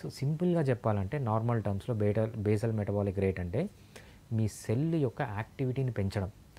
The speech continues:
So, బేసిక్‌గా cell యొక్క యాక్టివిటీని పెంచడం అంటే ఏంటి? Cell more కార్బోహైడ్రేట్‌ని తీసుకోవడం, more ప్రోటీన్స్‌ని తీసుకోవడం,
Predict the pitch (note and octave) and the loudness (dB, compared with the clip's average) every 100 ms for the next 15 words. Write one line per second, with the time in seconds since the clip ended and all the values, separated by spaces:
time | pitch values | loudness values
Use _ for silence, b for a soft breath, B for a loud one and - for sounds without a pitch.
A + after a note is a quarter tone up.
0 | B B - A#2 A2 C3 D#3 D3 C3+ A#2+ | B B -4 -2 0 -2 -4 -4 -4 -2
1 | C3+ C#3 B2+ C3 G#2+ G#2+ A#2+ A#2 A#2 G#2+ | -2 -2 -2 -4 -4 -2 -2 0 0 0
2 | G2+ A#2+ A#2+ A2+ G#2+ G#2 G2+ G#2 G2+ G2+ | -2 -2 -2 0 2 2 0 0 0 -2
3 | B B - - A#2 B2+ G#2 A2 A#2+ - | B B -10 -4 0 0 2 2 2 0
4 | G#2+ G#2 G2+ G2+ F#2+ G2 G2 A2 G2 F2+ | 0 2 2 0 0 -2 -2 -2 -2 -4
5 | - F2+ F2+ - B B - G#2+ A#2+ C3+ | -4 -4 -4 -8 B B -4 0 2 0
6 | - G#2+ G#2+ G#2+ - G2 G2 - - F2+ | 0 0 2 0 0 0 0 -2 -4 -6